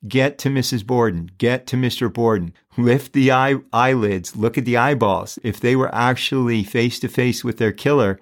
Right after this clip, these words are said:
this will be imprinted on their eyeballs. It'll be like a slide. You know those old slides you would hold up to the light, colored slides, and you'd see the image? It's like you would see the image of the killer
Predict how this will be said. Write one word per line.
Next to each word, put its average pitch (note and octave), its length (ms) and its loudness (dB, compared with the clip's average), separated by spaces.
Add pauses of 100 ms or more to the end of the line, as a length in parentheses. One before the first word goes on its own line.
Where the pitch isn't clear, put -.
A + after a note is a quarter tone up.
(160)
this A#2 220 0
will B2+ 100 2
be A2+ 320 0
imprinted A#2 760 0
on A2+ 180 0
their G#2+ 180 0
eyeballs. G#2 720 0 (240)
It'll A#2 180 0
be A#2 240 2
like A2 480 0
a G2+ 100 -6
slide. A2 640 -2
You A#2+ 80 0
know B2 140 2
those B2 200 0
old A2 240 0
slides G#2+ 560 -2
you G#2 80 -4
would G2 120 -2
hold G#2 320 0
up G2+ 300 0
to - 120 -8
the F#2+ 100 -4
light, G2 380 0 (240)
colored G#2 340 0
slides, G2 480 -2 (160)
and G#2+ 140 0
you'd G2+ 160 0
see A2+ 240 0
the G#2 200 -2
image? G#2+ 360 -2 (400)
It's B2 240 -2
like A#2+ 540 0
you B2 200 2
would A#2 160 0
see C#3 300 0
the A#2+ 220 2
image A#2 260 0
of G#2 140 -2
the G#2+ 100 -2
killer G#2+ 560 -2